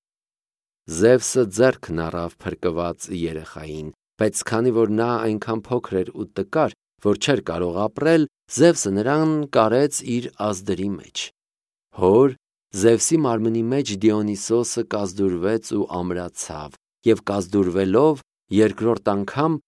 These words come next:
ծնվեց շանթարցակ Զևսի ազդրից։ Եվ այդ ժամանակ աստվածների ու մարդկանց արքան իր մոտ կանչեց աստվածների բամբեր Հերմեսին և հրամայեց նրան մանկահասակ Դիոնիսոսին տանել Սեմելեի քրոջ,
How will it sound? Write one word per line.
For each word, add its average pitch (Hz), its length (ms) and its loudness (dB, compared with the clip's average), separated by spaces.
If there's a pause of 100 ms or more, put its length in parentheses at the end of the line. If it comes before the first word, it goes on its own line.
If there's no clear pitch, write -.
(120)
ծնվեց 139 640 0 (120)
շանթարցակ 120 1080 -4
Զևսի 92 640 -4 (160)
ազդրից։ 95 720 -8 (1300)
Եվ 87 200 2
այդ 101 200 0
ժամանակ 104 600 -2
աստվածների 104 760 -2
ու 139 140 -2
մարդկանց 117 560 -4
արքան 117 380 -2
իր 110 160 0
մոտ 120 240 -2
կանչեց 95 520 -4
աստվածների 92 800 -4
բամբեր 90 460 -6
Հերմեսին 90 720 -4 (540)
և 101 180 6
հրամայեց 107 800 0
նրան 117 480 2
մանկահասակ 113 800 -2
Դիոնիսոսին 107 920 0
տանել 107 480 -2
Սեմելեի 107 680 -2
քրոջ, 131 500 0